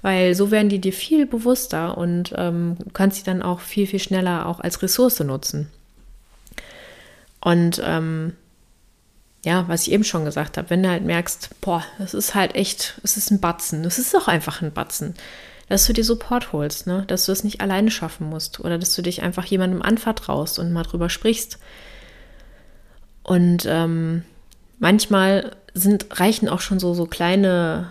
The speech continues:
Mikroregulationen, wie ich atme jetzt einfach mal zwei Minuten durch und da, die Welt sieht dann ganz anders aus als vorher. Das, es muss nicht immer die dickste,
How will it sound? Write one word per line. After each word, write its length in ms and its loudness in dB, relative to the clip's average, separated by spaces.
Mikroregulationen, 1800 2
wie 400 2
ich 260 -4
atme 260 2
jetzt 120 0
einfach 220 -2
mal 120 -2
zwei 300 0
Minuten 460 2
durch 540 0
und 380 0
da, 220 -4
die 260 2
Welt 180 4
sieht 160 -2
dann 140 2
ganz 160 2
anders 320 4
aus 180 -6
als 180 -6
vorher. 500 -8
Das, 220 -4
es 160 -6
muss 220 2
nicht 220 2
immer 440 2
die 440 -2
dickste, 640 2